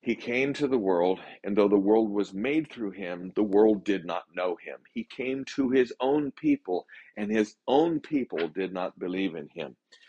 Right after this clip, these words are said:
So, and Luke also makes it much, makes more out of this reading, Jesus going to, um, uh, uh, to Nazareth, and his rejection of Nazareth, uh, is really made a-, almost a,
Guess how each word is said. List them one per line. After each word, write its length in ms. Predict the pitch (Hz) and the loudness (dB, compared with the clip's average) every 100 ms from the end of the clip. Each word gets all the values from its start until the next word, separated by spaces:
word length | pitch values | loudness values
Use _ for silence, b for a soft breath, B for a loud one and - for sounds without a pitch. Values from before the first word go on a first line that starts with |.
| b b b _ - | b b b _ -16
So, 340 | - 113 - - _ _ _ _ _ _ _ _ - | 4 4 4 -2 _ _ _ _ _ _ _ _ -4
and 160 | 101 | 0
Luke 260 | 110 147 127 | 4 4 6
also 500 | 123 135 104 82 76 | 2 2 -4 -6 -8
makes 280 | 98 95 - | -8 -8 -6
it 160 | 90 80 _ | -8 -8 _
much, 340 | 117 123 - | -4 -4 -4
makes 320 | 120 113 - - - | -6 -6 -6 -16 -8
more 500 | 113 139 160 139 - | 0 4 6 4 2
out 180 | 104 | -2
of 120 | 95 87 | -2 -2
this 380 | 90 85 - - | -4 -4 -14 -14
reading, 560 | 92 107 92 85 80 80 | 0 0 2 -2 -8 -6
Jesus 380 | 104 104 98 - | -2 -2 -4 -2
going 420 | 101 92 87 87 - | -2 0 -4 -8 -4
to, 440 | 87 85 78 80 | -2 -2 -4 -2
um, 220 | 78 76 76 73 _ 76 | 0 -2 -6 _ _ -10
uh, 280 | 80 67 58 _ _ - | -8 -8 -10 _ _ -16
uh, 160 | 76 65 - | -12 -12 -12
to 140 | 85 | -8
Nazareth, 680 | 87 104 113 104 90 85 80 | 0 2 4 2 0 -2 -2
and 100 | 78 | -6
his 140 | 87 85 | -6 -4
rejection 460 | 80 82 - 73 | -2 -2 -2 -8
of 120 | 73 | -10
Nazareth, 520 | 80 82 90 80 78 - _ B B B - | -4 -2 -2 -4 -8 -10 _ B B B -6
uh, 260 | 76 76 76 | 0 0 0
is 220 | 69 82 | -2 -4
really 320 | 95 135 170 107 | 2 6 8 6
made 360 | 92 90 76 - | 4 2 0 -6
a-, 160 | 104 - | -8 0
almost 380 | 110 139 110 92 | 2 2 0 0
a, 180 | 82 | -4